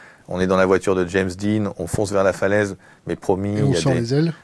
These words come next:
Speaker 1: voilà, il y a des milliers, euh, des millions, que dis-je, de chercheurs, euh, et d'ingénieurs et de techniciens en blouse blanche qui, effectivement, sont en train de nous préparer les ailes.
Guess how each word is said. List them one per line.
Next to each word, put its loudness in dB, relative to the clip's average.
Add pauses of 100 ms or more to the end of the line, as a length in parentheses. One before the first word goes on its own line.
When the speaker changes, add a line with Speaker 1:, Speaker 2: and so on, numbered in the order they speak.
Speaker 1:
voilà, 2
il -4
y -4
a -2
des -2
milliers, 0
euh, -4
des -6
millions, 0
que -4
dis-je, -4
de -4
chercheurs, -4
euh, -4
et -8
d'ingénieurs -6
et -8
de -8
techniciens -8
en -4
blouse -8
blanche -6
qui, -14
effectivement, -8
sont -6
en -2
train -4
de -4
nous -4
préparer -2
les -2
ailes. 4